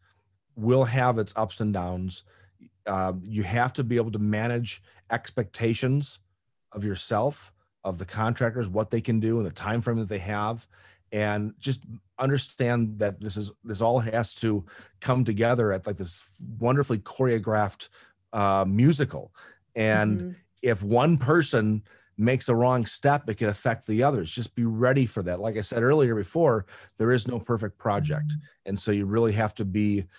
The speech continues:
Speaker 1: flexible enough to, um, withstand that and,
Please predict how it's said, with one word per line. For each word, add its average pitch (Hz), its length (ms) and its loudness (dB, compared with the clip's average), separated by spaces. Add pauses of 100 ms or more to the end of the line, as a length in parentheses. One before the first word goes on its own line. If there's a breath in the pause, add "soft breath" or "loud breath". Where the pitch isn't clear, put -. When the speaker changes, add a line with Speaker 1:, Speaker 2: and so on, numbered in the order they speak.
(120)
Speaker 1:
flexible 104 600 0
enough 101 260 0
to, 98 400 -2 (280 soft breath)
um, 92 580 -2 (240)
withstand 123 600 2
that 87 280 -6
and, 104 160 -4